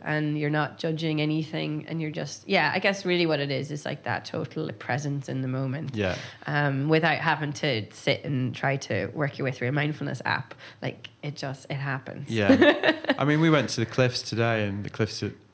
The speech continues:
Speaker 2: down near Lahinch, and everything about that experience of,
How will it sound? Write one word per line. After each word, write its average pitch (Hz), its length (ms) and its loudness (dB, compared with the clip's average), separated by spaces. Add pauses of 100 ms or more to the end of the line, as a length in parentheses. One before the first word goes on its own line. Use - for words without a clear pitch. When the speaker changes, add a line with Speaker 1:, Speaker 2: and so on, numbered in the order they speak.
(200)
Speaker 2:
down 104 220 2
near 101 80 0
Lahinch, 104 460 0
and 98 200 -4 (520)
everything 135 300 0
about 110 480 0
that 92 360 -2 (440)
experience 104 800 0
of, 95 100 -4